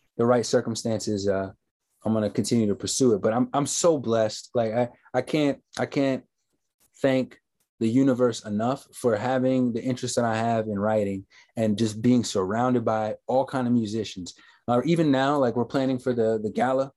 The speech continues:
Uh, we have a, we try and have a gala every year. We missed the last two years 'cause of covid. Um, so we're gonna throw another one on December tenth. And, uh,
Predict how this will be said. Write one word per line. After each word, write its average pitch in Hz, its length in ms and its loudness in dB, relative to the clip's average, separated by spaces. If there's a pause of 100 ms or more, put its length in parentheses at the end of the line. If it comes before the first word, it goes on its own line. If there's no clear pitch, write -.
(220)
Uh, 113 240 0
we 120 120 0
have 117 140 0
a, 110 140 -4
we 117 120 -2
try 143 140 0
and 131 80 0
have 123 100 -2
a 123 40 -4
gala 117 280 2
every 113 200 -2
year. 113 240 0
We 113 120 -2
missed 113 220 -2
the 110 40 -2
last 110 340 -2
two 123 100 0
years 110 280 0
'cause 104 160 -4
of 101 80 -8
covid. 104 380 -2 (480)
Um, 101 160 0
so 117 120 0
we're 110 100 0
gonna 113 180 0
throw 120 160 2
another 113 260 2
one 110 180 0
on 107 120 -4
December 110 320 -4
tenth. 107 340 -4 (1040)
And, 107 280 2
uh, 104 320 4